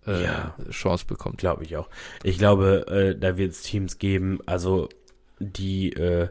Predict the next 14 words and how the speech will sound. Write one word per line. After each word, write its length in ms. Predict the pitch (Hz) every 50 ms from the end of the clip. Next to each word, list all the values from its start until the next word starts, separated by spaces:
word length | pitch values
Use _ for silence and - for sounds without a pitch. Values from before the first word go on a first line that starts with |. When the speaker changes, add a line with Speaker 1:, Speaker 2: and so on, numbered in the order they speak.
| - - - _ _ _ _ - -
Speaker 2:
was 160 | 87 78 -
weiß 40 | -
ich, 200 | - 98 - - - _ _
Washington 600 | - 90 101 110 - - - 104 - 76 95 104 95
oder 280 | 92 95 98 98 98
sowas, 440 | 95 98 98 95 98 98 95 95 - - - - -
wenn 160 | 98 95 98
sie 100 | 98 104
jetzt 220 | 98 - - -
im 120 | 104 101 95
Draft 400 | 98 95 101 107 - - - 101
Speaker 1:
Ja. 120 | 104 104
Speaker 2:
keinen 180 | 107 104 104 98
bekommen, 500 | 98 - - - 107 104 101 101 101